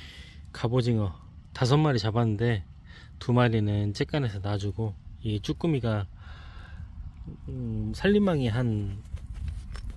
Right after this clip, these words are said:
이리 와. 살림망이 한 삼분의 일 정도는 찬 것 같습니다. 와이프,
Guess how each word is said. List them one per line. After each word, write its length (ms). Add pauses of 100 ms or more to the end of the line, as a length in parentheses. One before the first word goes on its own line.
(720)
이리 160
와. 280 (4000)
살림망이 480
한 160
삼분의 360
일 100
정도는 300
찬 200
것 100
같습니다. 540 (1900)
와이프, 280